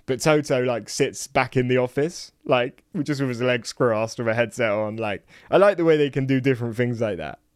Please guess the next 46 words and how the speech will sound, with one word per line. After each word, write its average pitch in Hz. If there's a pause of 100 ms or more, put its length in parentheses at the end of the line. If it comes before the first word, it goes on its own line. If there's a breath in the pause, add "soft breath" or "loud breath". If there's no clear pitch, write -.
Like, 120
I 135
think 147
that's 120
really 113
cool. 104 (340 loud breath)
But 160
yeah, 147
as 196
we 208
know, 123 (540 soft breath)
there 147
is 175
an 185
issue 160
with 135
the 123
porpoising. 113 (420)
It's 170
a 202
difficult 170
one 87 (180)
because 147
some 202
cars 151
look 135
like 131
they 120
have 123
it 113
worse 120
than 107
others. 98 (180 soft breath)
It 160
clearly 208
is 175
affecting 147
all 147
of 117
the 120
cars. 107
You 120
do 147
see 147
it 120
with 113